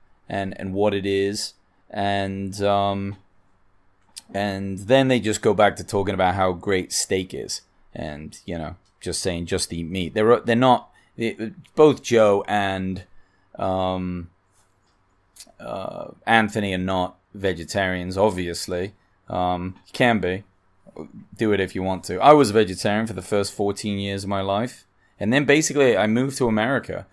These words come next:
and I lived in Albuquerque, New Mexico, and they didn't have a lot of vegetarian choices. So it just slowly became something that I just started eating some meat.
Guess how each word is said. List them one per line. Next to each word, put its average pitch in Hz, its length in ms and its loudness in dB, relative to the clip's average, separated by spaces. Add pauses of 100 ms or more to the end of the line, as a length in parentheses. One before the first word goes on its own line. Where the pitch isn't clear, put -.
(320)
and 104 240 -2
I 101 100 2
lived 120 280 0
in 131 160 0
Albuquerque, 120 600 0
New 107 120 0
Mexico, 104 520 -2
and 95 140 -6
they 110 80 0
didn't 143 240 -4
have 131 240 0
a 120 60 4
lot 113 260 2
of 98 300 -8 (420)
vegetarian 113 640 0
choices. - 580 -6 (340)
So 98 200 -2
it 101 60 0
just 127 240 -6
slowly 117 380 4
became 107 420 -2
something 107 440 -4
that 104 120 2
I 98 320 0
just - 180 -8
started 92 400 -4
eating 98 360 -6
some 95 180 -4
meat. 107 360 -2